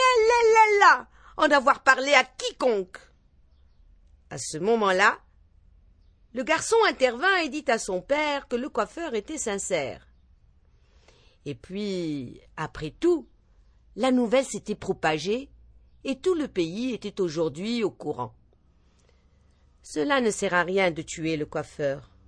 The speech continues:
Je suis une créature de Dieu. Je n'ai pas à rougir d'être différent des autres. Sur ce,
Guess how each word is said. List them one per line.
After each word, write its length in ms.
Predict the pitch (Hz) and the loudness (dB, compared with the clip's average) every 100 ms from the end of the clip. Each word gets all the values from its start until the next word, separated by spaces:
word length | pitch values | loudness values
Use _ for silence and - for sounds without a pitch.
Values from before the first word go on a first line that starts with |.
| _ _ _ _ _ | _ _ _ _ _
Je 140 | 147 160 | -12 -10
suis 200 | - 175 | -6 -6
une 120 | 165 | -6
créature 480 | 175 151 151 165 147 | -4 -4 -4 -8 -6
de 100 | 156 | -8
Dieu. 400 | 139 151 151 - - - - - - - - - | -10 -8 -8 -10 -20 -20 -20 -20 -20 -20 -20 -6
Je 100 | 233 | -2
n'ai 180 | 214 - | 0 2
pas 360 | 175 180 175 | 4 4 4
à 60 | 170 | -2
rougir 420 | 151 135 156 135 | -4 -6 -4 -4
d'être 280 | 147 - 147 | -4 -8 -12
différent 420 | 135 123 135 139 | -10 -10 -8 -6
des 240 | 135 135 135 | -8 -8 -10
autres. 380 | 110 - - - - - - - - - - - _ - - _ | -12 -16 -20 -20 -20 -20 -20 -20 -20 -20 -20 -20 _ -20 -20 _
Sur 240 | - 427 - | -6 -6 -4
ce, 300 | 202 202 | 0 0